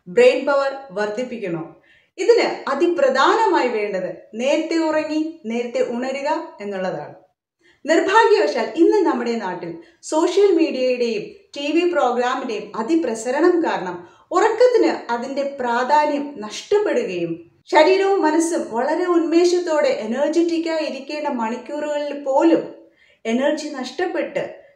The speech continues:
ക്ഷീണിച്ച് കട്ടില് തിരിഞ്ഞും മറിഞ്ഞും കിടക്കുകയും പറ്റുമെങ്കിൽ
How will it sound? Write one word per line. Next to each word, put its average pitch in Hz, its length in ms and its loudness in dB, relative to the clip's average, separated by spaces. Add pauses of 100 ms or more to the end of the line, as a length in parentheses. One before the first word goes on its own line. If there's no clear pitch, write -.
(160)
ക്ഷീണിച്ച് 311 600 0 (280)
കട്ടില് 294 420 -2
തിരിഞ്ഞും 403 460 4
മറിഞ്ഞും 311 460 2
കിടക്കുകയും 233 580 -4 (200)
പറ്റുമെങ്കിൽ 403 560 4